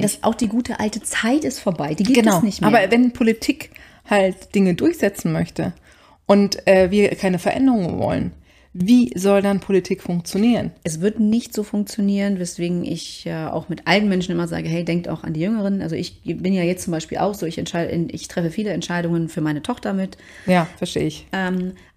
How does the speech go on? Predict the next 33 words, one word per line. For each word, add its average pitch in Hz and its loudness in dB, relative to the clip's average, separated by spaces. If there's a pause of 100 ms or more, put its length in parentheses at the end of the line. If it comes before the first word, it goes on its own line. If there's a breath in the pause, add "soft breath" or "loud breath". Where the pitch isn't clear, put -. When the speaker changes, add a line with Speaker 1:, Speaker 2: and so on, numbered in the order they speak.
Speaker 2:
aber 175 0
was 190 -2
ich - -8
ihm 185 -4
auch 254 0
noch 226 -2
mitgegeben 196 -2
habe, 185 -4
ich 175 -8
glaube, 196 -2
das 190 -8
alles 208 -6
andere 208 -2
war 185 -2
so, 180 -4
ja, 185 -2
ja, 190 0
ja, 196 -2
nee, 208 -2 (300)
ich - -8
gehe 214 0
da 208 -2
voll 202 -4
mit 180 -4
d'accord. 196 -4
Und 202 -4
habe 190 -8
ich - -8
gesagt, 180 -8 (1080 soft breath)
viel 240 0
geht 202 -2
ja 196 -2
um 180 -4